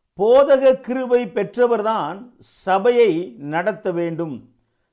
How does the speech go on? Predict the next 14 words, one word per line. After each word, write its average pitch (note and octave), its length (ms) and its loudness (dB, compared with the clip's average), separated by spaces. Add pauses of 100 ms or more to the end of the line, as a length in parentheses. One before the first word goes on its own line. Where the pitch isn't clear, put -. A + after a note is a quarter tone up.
(100)
சபையை C4 520 2
ஸ்தாபிப்பது B3+ 840 0
அப்போஸ்தலராக A3 840 0
இருக்கலாம், G#3 600 -4 (580)
ஆனால் G#3 340 0
சபையை A#3+ 480 2
நடத்துவது A3 720 -4 (640)
போதிக்கிற A#3+ 600 0 (120)
கிருபை A#3+ 400 -4
பெற்றவராகத்தான் G3+ 1120 -2 (420)
இருக்க F3+ 340 -4
வேண்டும். D#3+ 460 -6 (1300)
பிரசங்கிப்பது B3+ 800 -4
வேறு, G#3 340 -2